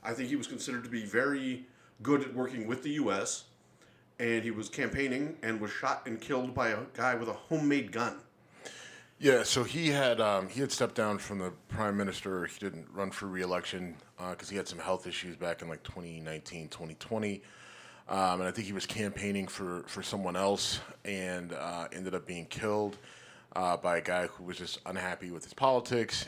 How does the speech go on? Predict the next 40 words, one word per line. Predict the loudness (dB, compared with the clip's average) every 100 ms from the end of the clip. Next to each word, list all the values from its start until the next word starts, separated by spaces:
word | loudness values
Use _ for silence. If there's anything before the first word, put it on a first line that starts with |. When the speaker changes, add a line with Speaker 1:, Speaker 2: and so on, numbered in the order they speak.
| -6
Speaker 2:
And, | -6 -6 -6 -8
you | -8
know, | -8
Japan | -8 -4 -2
has | -2
very | -2 -4 -4
strict | -8 -4
gun | -2 0
laws, | 0 0 -4
so | -6
the |
guy | -2 0
ended | 0 -4
up |
making | -4 -8 -8
a | -10
homemade | -8 -6 -4 -6 -8 -12 -6
pipe | -6 -4
gun, | -2 -2 -2 -8 -14 -12
um, | -8 -6 -6 -6 -10 -16 -20 -20 -20 -20 -14
you | -10
know, |
kinda | -4
like | -2 -2
a |
homemade | -2 -2 -2
shotgun, | 0 0 2 -2 -4
essentially, | -4 -4 -2 -2 -2 -4 -14 -20 -14
um, | -8 -4 -4 -4
and | -8
was | -6
able | -6 -6
to |
fire | -4 0 0 0
two | -4
shots, | -6 -2 0 -2 -4
and | -8
the | -6
shot | -6 -6 -8
went | -8 -8